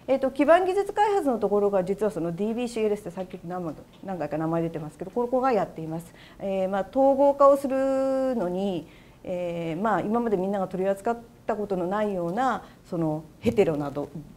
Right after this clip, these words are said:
情報だったり、それから、まあ、ボリュームもかなりのじょ-、あの、いろんなものがありますので、そういったものを統合化していくっていうのはちょっとなかなか、あの、じゃあぐちゃっと集めればいいじゃないって、それで終わらないところがありますので、えーと、そういった技術的なところを一応開発するという、あの、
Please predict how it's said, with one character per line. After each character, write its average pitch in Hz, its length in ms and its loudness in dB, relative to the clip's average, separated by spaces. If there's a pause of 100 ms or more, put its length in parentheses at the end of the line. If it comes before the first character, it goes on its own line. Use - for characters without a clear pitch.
(180)
情 156 160 -2
報 156 160 -2
だ 156 100 0
っ 156 40 -6
た 156 160 -6
り、 160 200 -4
そ - 80 -12
れ 160 60 -8
か 156 120 -6
ら、 151 100 -4
ま 160 100 -2
あ、 - 20 -4
ボ 156 140 2
リ 185 100 4
ュ 190 60 4
ー - 20 2
ム 180 120 -2
も 175 100 -4
か 185 100 -6
な 160 120 -2
り 147 60 -4
の 139 120 -8
じ 131 80 -12
ょ-、 - 120 -12
あ 135 120 -4
の、 147 220 -6
い 156 60 -4
ろ 160 100 -2
ん 160 40 -2
な 160 60 -2
も 156 120 -2
の 151 100 -2
が 147 60 -4
あ - 20 -6
り 151 80 -8
ま 170 140 -4
す 170 100 -10
の 170 100 -4
で、 240 160 2
そ 269 140 0
う - 20 2
い 302 40 -6
っ - 20 -6
た 320 100 2
も 330 100 2
の 349 140 0
を 247 80 4
統 233 160 2
合 240 100 4
化 254 120 2
し 262 40 -8
て 277 100 0
い - 20 -6
く 285 60 -6
っ - 20 -4
て - 80 -10
い - 20 -6
う 185 40 -4
の 170 60 -4
は 160 40 -8
ち - 80 -8
ょ - 20 -4
っ 202 40 -10
と - 160 -8 (260)
な 233 100 -2
か 269 80 0
な 277 140 0
か、 262 120 4
あ 226 60 2
の、 214 220 -4 (280)
じ 220 80 0
ゃ 233 60 4
あ 185 40 0
ぐ 180 200 -8
ち - 40 4
ゃ - 20 6
っ - 60 0
と 170 140 2
集 208 120 0
め 214 80 0
れ 202 80 4
ば 175 80 2
い 175 60 0
い - 20 -6
じ 170 80 -4
ゃ - 20 -2
な 160 80 -2
い 147 60 -4
っ - 20 -12
て、 - 100 -4
そ 208 120 -4
れ 269 100 2
で 277 140 6
終 220 140 4
わ 220 80 6
ら 220 120 6
な 220 100 2
い 208 60 -2
と 202 80 -6
こ 202 120 -2
ろ 175 80 -6
が 156 80 -8
あ 156 40 -10
り 156 80 -10
ま 160 140 -8
す 170 120 -10
の 156 140 -6
で、 233 420 0
え 196 100 -2
ー 185 40 -6
と、 196 80 -4
そ 226 120 -2
う 220 40 0
い 220 40 -4
っ - 20 -12
た 220 100 0
技 196 140 -2
術 208 160 -6
的 208 160 -6
な 202 120 -6
と 214 120 -4
こ 269 100 0
ろ 302 120 0
を 240 80 2
一 170 120 -8
応 170 60 -6
開 170 180 -12
発 165 220 -8
す 175 120 -10
る 170 120 -10
と 175 100 -10
い 175 100 -4
う、 175 220 -4
あ 165 100 -8
の、 156 480 -8